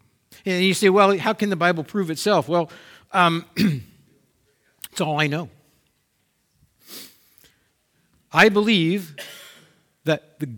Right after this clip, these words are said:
Word of God, empowered by the Holy Spirit,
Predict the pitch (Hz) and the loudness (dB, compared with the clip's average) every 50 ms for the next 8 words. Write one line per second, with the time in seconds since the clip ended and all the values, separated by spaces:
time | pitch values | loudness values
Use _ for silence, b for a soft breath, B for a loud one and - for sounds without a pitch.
0 | - _ - 135 127 135 151 165 165 156 139 113 113 131 123 110 82 85 92 107 | -18 _ -10 -8 -6 -4 -4 -2 -2 -4 -4 -4 -4 -4 -2 -2 -2 -4 -6 -8
1 | 123 135 117 _ _ _ _ _ _ _ _ _ _ _ _ _ _ _ _ _ | -10 -12 -16 _ _ _ _ _ _ _ _ _ _ _ _ _ _ _ _ _
2 | _ _ _ _ - 185 175 165 156 - - - 190 202 220 226 196 180 180 165 | _ _ _ _ -2 0 0 0 -4 -8 -6 -2 0 0 2 2 2 2 2 0
3 | 151 120 113 143 139 131 131 127 127 135 143 147 131 131 120 - 143 147 151 147 | -2 -4 -4 -2 0 2 2 2 2 2 0 0 -2 -4 -6 -6 -6 -6 -4 -4
4 | 143 - - - - 143 113 85 78 80 | -6 -6 -8 -10 -8 -10 -10 -10 -10 -14